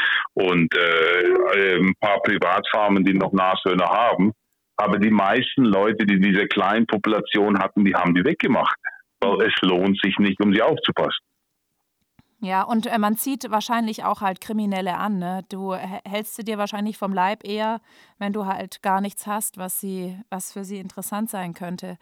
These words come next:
Speaker 2: Was mich aber auch noch interessiert, ähm, die, diese Hörner, diese Nasenhörner, die kann man ja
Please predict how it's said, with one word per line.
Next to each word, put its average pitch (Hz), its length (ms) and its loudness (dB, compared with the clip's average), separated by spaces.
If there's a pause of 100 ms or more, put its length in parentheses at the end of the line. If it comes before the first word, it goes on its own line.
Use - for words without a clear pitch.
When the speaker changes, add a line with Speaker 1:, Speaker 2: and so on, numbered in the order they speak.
(380)
Speaker 2:
Was 220 160 4
mich 254 220 0
aber 214 160 2
auch 214 100 2
noch 269 120 -2
interessiert, 254 720 -6
ähm, 214 420 -4 (400)
die, 214 180 -4 (100)
diese 180 560 -6
Hörner, 220 540 2 (400)
diese 185 220 -10
Nasenhörner, 208 760 -2
die 185 140 -12
kann 220 220 -6
man 247 180 -2
ja 226 420 0